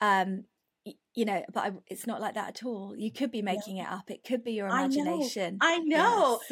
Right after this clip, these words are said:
Speaker 2: That's
Speaker 1: so
Speaker 2: what I say to people. They, they, like, want, like, a one, two, three step. And I, like,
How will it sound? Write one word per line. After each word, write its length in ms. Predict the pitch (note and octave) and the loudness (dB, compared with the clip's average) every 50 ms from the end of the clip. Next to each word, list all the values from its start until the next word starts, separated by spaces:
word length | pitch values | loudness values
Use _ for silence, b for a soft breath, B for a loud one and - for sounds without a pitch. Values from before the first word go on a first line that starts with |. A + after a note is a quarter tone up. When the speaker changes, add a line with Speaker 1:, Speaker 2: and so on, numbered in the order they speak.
| A3+ G#3+ | 4 6
Speaker 2:
That's 180 | G3+ G3 F#3+ F#3 | 6 8 8 6
Speaker 1:
so 40 | F#3+ | 6
Speaker 2:
what 80 | D#4+ | 4
I 40 | - | 4
say 340 | F4 - - - B3+ D4 F4 | 2 0 0 2 2 2 2
to 100 | - G4 | 2 2
people. 240 | F4 E4+ F4 D#4+ C#4+ | 4 4 4 4 4
They, 140 | B3+ B3+ | 4 4
they, 200 | B3+ A#3+ B3+ C4 | 4 4 4 6
like, 200 | B3 B3+ C4 B3+ | 6 4 4 4
want, 260 | B3 A#3+ A#3+ B3+ B3 B3+ | 4 4 4 4 4 2
like, 160 | B3+ B3+ B3+ | 0 2 4
a 120 | B3 A3+ | 2 4
one, 220 | G#3 G#3 G#3+ G#3+ A#3+ | 6 4 4 4 2
two, 180 | - - A#3+ | -2 -8 -8
three 200 | A3+ - A3+ A3+ | -6 -4 -4 -2
step. 340 | A#3 - - A#3 A3 C#4+ D4+ | -2 0 2 2 2 2 0
And 140 | - B3+ A3+ | -2 -4 -4
I, 160 | F#3+ G3 - G#3 | -4 -4 0 0
like, 180 | G#3 G3+ G3+ | 0 0 0